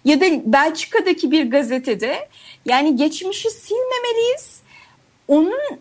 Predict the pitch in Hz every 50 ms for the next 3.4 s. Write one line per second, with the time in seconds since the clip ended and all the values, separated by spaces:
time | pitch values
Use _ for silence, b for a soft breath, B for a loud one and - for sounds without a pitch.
0 | _ _ - 220 254 277 302 311 302 427 453 466 453 302 254 285 370 554 571 -
1 | - - - - - 466 403 392 381 381 370 359 359 370 320 311 349 415 494 508
2 | - - - - 277 311 392 494 - - 349 359 302 320 302 311 330 320 320 320
3 | 294 240 185 - - - - -